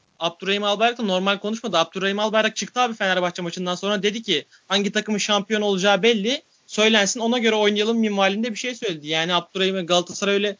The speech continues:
az buz konuşmadı. Normal de konuşmadı. Şimdi büyük ihtimalle Galatasaray şampiyon olacak. Şimdi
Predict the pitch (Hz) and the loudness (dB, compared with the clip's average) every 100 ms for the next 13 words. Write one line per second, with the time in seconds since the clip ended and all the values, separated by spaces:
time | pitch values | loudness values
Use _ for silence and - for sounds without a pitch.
0 | _ _ _ _ 175 185 175 196 220 226 | _ _ _ _ 4 4 2 -4 -2 0
1 | 220 175 165 175 226 220 196 170 185 180 | 0 2 2 4 2 2 -2 -4 -4 -2
2 | 214 202 190 202 - 202 190 196 226 - | -2 -2 -4 -4 -8 0 2 2 0 -2
3 | _ - 170 196 233 226 180 - 156 143 | _ 0 4 4 2 2 2 2 -2 -4
4 | - 160 151 156 - 185 180 | -6 -6 -4 -6 -4 -2 0